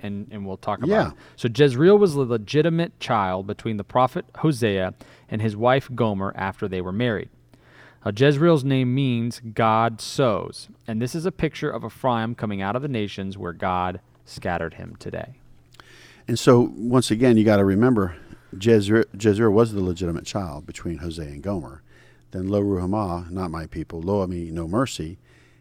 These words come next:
Speaker 2: came afterward. There was a daughter, Lo Ruhamah, she was illegitimate.
Speaker 1: Mm-hmm.
Speaker 2: She wasn't, she wasn't, uh, Hosea's child.
Speaker 1: Mm-hmm.
Speaker 2: And then as well as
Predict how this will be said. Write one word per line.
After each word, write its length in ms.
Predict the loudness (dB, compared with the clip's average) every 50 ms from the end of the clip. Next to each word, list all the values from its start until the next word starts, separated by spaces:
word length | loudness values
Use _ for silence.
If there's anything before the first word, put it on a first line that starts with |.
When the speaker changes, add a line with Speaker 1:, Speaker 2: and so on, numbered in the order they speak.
| _ _
Speaker 2:
came 220 | -10 -6 -4 -2 -2
afterward. 480 | 0 -2 -2 -4 -6 -10 -10 -10 -14 -16 _ -12 -8
There 100 | -6 -4
was 140 | -4 -4
a 60 | -4 -2
daughter, 480 | 0 2 2 4 4 4 2 0 -2 -6
Lo 180 | -8 -4 -4 -2
Ruhamah, 580 | 0 0 0 0 0 0 -2 -2 -2 -4 -6 -10 -16 -20
she 180 | -16 -12 -8 -8
was 140 | -6 -4
illegitimate. 560 | -4 -4 -6 -6 -4 -4 -4 -4 -6 -8 -14 -20 _ _ _ _ _ -14
Speaker 1:
Mm-hmm. 340 | -12 -12 -12 -10 -12 -12 -14 -14
Speaker 2:
She 180 | -12 -8 -6 -4
wasn't, 460 | 0 0 0 0 -2 -4 -8 -10 -12
she 160 | -10 -6 -6
wasn't, 500 | -4 -2 -4 -4 -4 -6 -10 -10 -10 -10
uh, 200 | -10 -10 -10 -12
Hosea's 800 | -10 -8 -8 -6 -6 -6 -8 -8 -8 -12 -14 -16 -16 -18 -20 _ _ _ _ _ _ _ _ _ _ _ _
child. 400 | -10 -10 -8 -8 -10 -12 -14 -18 _ _ _ _ -20 -20 -18 -16 -16
Speaker 1:
Mm-hmm. 240 | -16 -14 -14 -10 -8
Speaker 2:
And 80 | -6
then 200 | -4 -4 -4 -4 -6 -6
as 260 | -8 -8 -8 -4 -2
well 260 | 0 0 0 0 -2 -4 -6
as 460 | -6 -6 -6 -6 -8 -10 -12 -14